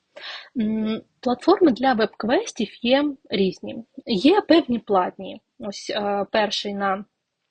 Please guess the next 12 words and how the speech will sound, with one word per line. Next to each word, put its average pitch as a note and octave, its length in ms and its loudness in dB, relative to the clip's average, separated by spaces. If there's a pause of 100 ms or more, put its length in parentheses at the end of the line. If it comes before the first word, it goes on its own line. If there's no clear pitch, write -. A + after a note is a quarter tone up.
(300)
з G#3 240 0
прав-, G#3+ 320 2
е, A#3 260 -4
лівого A3+ 360 0
верхнього G#3+ 600 0
кутка D#4 640 0
є, A#3 400 -2 (140)
е, G3 180 0
там G3+ 140 -6
щось - 200 -12
«Мій G#3+ 140 0
квест». E4+ 440 -4